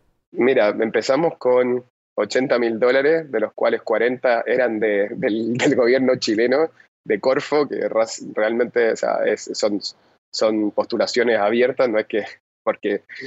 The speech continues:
digamos, porque somos quienes somos, vamos a tener, digamos, diferencias de, de, de acceso a ese capital.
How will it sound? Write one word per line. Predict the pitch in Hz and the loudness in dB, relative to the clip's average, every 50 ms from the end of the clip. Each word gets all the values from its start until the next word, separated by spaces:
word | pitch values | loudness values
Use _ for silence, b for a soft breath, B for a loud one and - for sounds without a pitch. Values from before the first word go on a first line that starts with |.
| 143 143 B B | -12 -12 B B
digamos, | - - 113 110 107 110 110 - | -2 0 2 2 2 2 0 0
porque | 110 101 - - - | -2 -4 -2 -2 0
somos | - 131 127 120 | 0 2 0 0
quienes | - 127 117 110 - | 0 0 -2 0 0
somos, | - 123 117 120 127 127 120 113 107 101 | 0 2 2 2 2 2 2 0 0 0
vamos | 113 113 110 110 | 0 0 0 0
a | 104 | 0
tener, | 113 110 113 110 113 113 117 113 | -2 -2 -2 -2 -4 -4 -4 -6
digamos, | 87 - 101 110 104 101 101 98 95 95 | -6 -4 -2 0 0 0 0 -2 -2 -4
diferencias | 107 107 - 107 110 113 117 - 117 104 | -4 -2 -2 0 0 0 0 0 0 0
de, | 107 104 98 - | 0 -2 -2 -2
de, | 104 101 92 - | -4 -4 -4 -2
de | 104 101 | -2 -2
acceso | 95 90 - 113 113 - 120 | 0 0 0 0 0 0 0
a | 104 | 0
ese | - - 101 | 0 -2 -2
capital. | 95 98 95 98 95 117 139 165 | -2 -2 -2 0 -2 -2 -2 -2